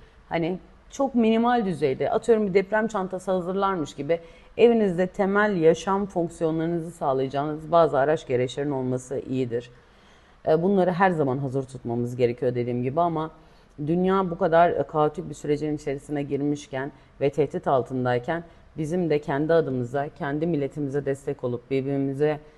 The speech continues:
<clears throat> yardımcı olup, birbirimizi tutarak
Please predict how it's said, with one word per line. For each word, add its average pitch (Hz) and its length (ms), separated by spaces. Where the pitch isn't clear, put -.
<clears throat> - 320
yardımcı 139 540
olup, 123 180
birbirimizi 143 580
tutarak 147 560